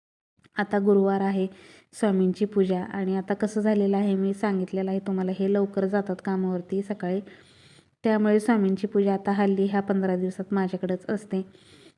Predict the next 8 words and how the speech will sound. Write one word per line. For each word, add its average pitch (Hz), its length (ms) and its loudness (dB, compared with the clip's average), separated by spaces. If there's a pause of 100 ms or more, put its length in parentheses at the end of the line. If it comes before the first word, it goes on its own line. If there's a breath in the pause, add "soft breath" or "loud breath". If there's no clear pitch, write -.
त्यामुळे 196 320 0
स्वामींची 196 460 0
पूजा 190 340 2
वगैरे 185 240 0
मस्त 190 300 -4
अशी 185 180 -2
करून 196 400 2
घेतली. 190 420 0